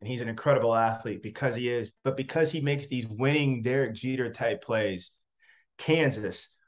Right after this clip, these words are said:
on the road last year, the wheels are coming off at Oklahoma. He just took over and it's not going well. They're messing <laughs> around in Lawrence, Kansas, and the Jayhawks are jumping all over him in the third quarter. Third and two, he hands off,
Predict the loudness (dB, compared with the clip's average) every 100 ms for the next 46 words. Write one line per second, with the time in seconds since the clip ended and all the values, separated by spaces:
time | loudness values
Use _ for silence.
0 | _ 0 2 2 4 4 4 6 8 8
1 | 6 0 -4 -4 -4 -4 2 6 8 6
2 | 4 0 -2 0 4 4 2 4 6 6
3 | 2 -4 -4 -4 -6 -8 -12 -4 6 6
4 | 6 4 4 6 6 4 0 -4 -6 0
5 | 4 4 4 4 4 2 0 -2 -2 -6
6 | -12 -6 2 4 6 6 6 4 2 0
7 | 0 2 2 4 4 2 -4 -2 2 4
8 | 2 0 -2 -4 -10 -12 -4 6 8 8
9 | 4 6 8 8 10 10 10 4 2 6
10 | 6 6 6 8 8 8 4 2 -4 -2
11 | 2 2 0 0 2 2 0 2 8 8
12 | 8 4 -4 -2 2 2 4 4 4 6
13 | 6 6 6 4